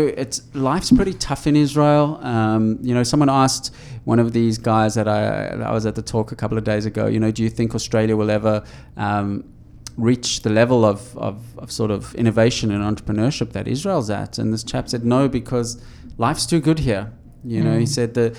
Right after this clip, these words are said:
Speaker 1: the difficulty and the challenge there sort of pushes them, and you overcompensate in a way. And, um, you know, they got a tiny country that's, you know, not, not that wealthy, and they have to build companies that the world is interested in.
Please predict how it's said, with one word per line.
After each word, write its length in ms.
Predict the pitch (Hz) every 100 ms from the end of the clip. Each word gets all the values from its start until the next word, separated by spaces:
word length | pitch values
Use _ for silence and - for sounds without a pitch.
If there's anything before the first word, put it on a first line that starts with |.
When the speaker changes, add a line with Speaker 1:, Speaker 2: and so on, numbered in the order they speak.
| -
Speaker 1:
the 80 | -
difficulty 680 | 120 147 - 160 147 135 131
and 120 | 117
the 100 | 110 -
challenge 460 | 117 120 131 113 104
there 280 | 104 101
sort 260 | 101 - 113
of 140 | 107 -
pushes 360 | 123 - 123
them, 220 | 110 107
and 100 | 107
you 80 | 107
overcompensate 1000 | 98 113 107 - 110 156 160 - 107 110
in 60 | 107
a 60 | 107
way. 400 | 110 107 110 -
And, 400 | 120 113 110 107
um, 220 | 113 110 110 - - - - - -
you 100 | 165
know, 80 | 165
they 80 | 165
got 160 | 165
a 80 | 143 - 143
tiny 200 | 147 156
country 680 | 151 127 127 - 147 147
that's, 500 | 135 120 113 - - -
you 160 | 131 120
know, 140 | 117
not, 340 | 113 120 127
not 280 | 131 113 117
that 180 | 135 -
wealthy, 680 | 131 117 123 - 127 123 120
and 340 | 123 110 110 104
they 160 | 113
have 340 | 117 - 131 -
to 80 | 165
build 540 | 135 120 117 120 120 -
companies 1040 | - 123 117 123 117 113 113 113 113 - -
that 480 | 117 110 104 101 -
the 100 | -
world 340 | 107 110 110 107
is 140 | 101
interested 440 | 98 - - - 90
in. 160 | 87